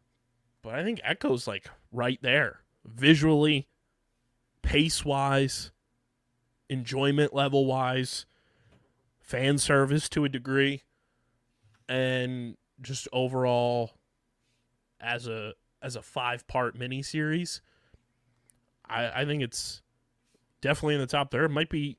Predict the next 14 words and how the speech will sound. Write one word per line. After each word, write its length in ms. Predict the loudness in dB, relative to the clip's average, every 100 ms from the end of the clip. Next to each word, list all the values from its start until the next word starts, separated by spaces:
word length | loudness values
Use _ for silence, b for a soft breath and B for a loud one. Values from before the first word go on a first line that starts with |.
| -10
it 80 | -2
might 180 | -2 2
be 120 | 4
on 220 | 4 4
the, 200 | 2 2
the 120 | 0
current 360 | -2 2 2 2
Mount 280 | 0 -2 0
Rushmore 560 | 0 0 -2 -2 0
of 200 | -2 -4
M 220 | -4 -4 -2
C 160 | -4
U 220 | -2 -2
shows 600 | -2 -2 -2 -2 -6 -8